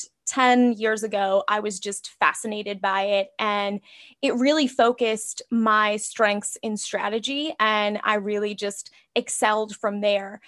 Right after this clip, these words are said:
Um, being a part of marketing automation allowed me to kind of dabble into business strategy, and then I realized that maybe it wasn't just the marketing aspect of it that I loved.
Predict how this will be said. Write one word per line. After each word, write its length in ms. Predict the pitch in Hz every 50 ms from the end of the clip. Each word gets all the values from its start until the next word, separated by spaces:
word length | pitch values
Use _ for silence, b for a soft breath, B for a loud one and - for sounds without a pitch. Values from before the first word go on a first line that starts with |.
| b b b b
Um, 280 | - 220 208 208 208 196
being 240 | 285 302 339 392 427
a 60 | 415
part 240 | - - 294 294 285
of 100 | 240 208
marketing 380 | 220 220 226 220 233 240 226
automation 600 | 220 208 202 196 196 202 202 208 - - 214 208
allowed 580 | 196 - 202 202 190 202 202 202 202 202 208 196
me 200 | 214 208 196 196 -
to 80 | - 226
kind 220 | - - 220 202 202
of 120 | 190 180
dabble 400 | - 208 202 208 196 202 202 208
into 300 | 208 208 202 - 220 208 -
business 360 | 202 196 190 - 190 202 -
strategy, 720 | - - - 196 185 190 190 208 196 - 180 190 180 151 - -
and 200 | 214 214 214 214
then 380 | 208 208 202 202 202 202 202 196 B B B B B B B _
I 140 | - 220 220
realized 760 | 214 208 226 220 220 220 214 214 220 220 208 - - - 220
that 380 | 214 214 208 208 208 208 214 - _ _ _ _
maybe 460 | 226 226 226 233 247 240 294 294 262
it 160 | - 214 208
wasn't 380 | 196 226 214 214 226 208 - -
just 340 | 190 185 220 208 214 - -
the 80 | 240
marketing 480 | 226 208 208 202 202 - - 240 240 233
aspect 460 | 233 226 220 - - - 233 226 -
of 160 | - 233 226
it 140 | 220 220 -
that 100 | 220 214
I 100 | 214 208
loved. 560 | 202 196 202 196 196 202 240 285 311 311 -